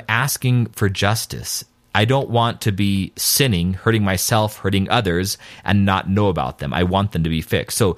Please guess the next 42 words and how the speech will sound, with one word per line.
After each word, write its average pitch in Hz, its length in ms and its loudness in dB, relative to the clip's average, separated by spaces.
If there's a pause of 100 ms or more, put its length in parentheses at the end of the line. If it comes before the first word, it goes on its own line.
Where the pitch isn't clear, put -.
(360)
this 131 260 0
year 175 160 0
for 147 160 -2
Mercy, 107 640 -2 (220)
I 98 80 4
think, 104 320 -2 (120)
uh, 92 160 -2
with, 104 160 2
with 101 200 0
all 120 180 2
the 120 100 -2
practical 98 600 -4
things 95 260 0
we 92 80 -2
can 82 160 0
do, 82 320 0 (280)
we 131 100 2
can 135 180 -2
pray 143 300 0
this 110 180 0
prayer 98 300 0
more 95 200 2
often, 107 380 -4
not 107 160 2
only 143 140 0
during 131 180 0
fasting 120 380 0
seasons, 87 340 0
but, 98 160 -2 (300)
"Lord, 123 180 2
let 110 220 0
me 123 100 -2
see - 160 -2
my 110 220 4
own 101 160 2
sins." 107 280 0
And 107 60 4
then 104 180 0
we 98 120 2
kinda, 98 240 -2
you 90 60 2
know, 80 260 -2